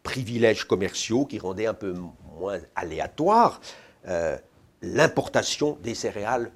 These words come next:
vers le, le Pirée. Euh, il y a un décret attique très, très connu que vous pouvez voir dans le recueil de, de Pouilloux, le choix, euh, numéro neuf, euh, qui honore justement les, les, les trois fils du,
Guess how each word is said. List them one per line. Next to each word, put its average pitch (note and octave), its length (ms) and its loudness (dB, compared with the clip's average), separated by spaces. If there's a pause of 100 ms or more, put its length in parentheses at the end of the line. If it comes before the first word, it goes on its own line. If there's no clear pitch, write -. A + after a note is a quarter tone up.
vers G#2 260 -4
le, F#2 280 -4 (340)
le F2+ 180 -6 (240)
Pirée. - 300 -8 (840)
Euh, D2+ 220 -4 (420)
il - 60 -20
y - 40 -16
a - 40 -16
un - 40 -16 (240)
décret - 300 -8
attique - 480 -8
très, - 240 -12
très - 220 -12
connu A#2 380 -4
que - 80 -10
vous D#2+ 120 -12
pouvez E2+ 300 -14
voir F2+ 340 -4 (220)
dans E2 80 -10
le D#2 100 -8
recueil D#2+ 380 -8
de, D2+ 260 -12 (140)
de C#2+ 80 -16
Pouilloux, A2 540 -4 (260)
le - 60 -16
choix, B2 400 4 (320)
euh, D#2+ 240 0
numéro D#2 380 -4
neuf, C#3 380 6 (460)
euh, E2 140 -4
qui F2+ 200 -12
honore G2 480 -2
justement F#2 680 -6
les, E2 300 -6 (220)
les, E2 140 -10 (160)
les E2 100 -12
trois - 300 0
fils - 420 -6
du, D#2+ 400 -8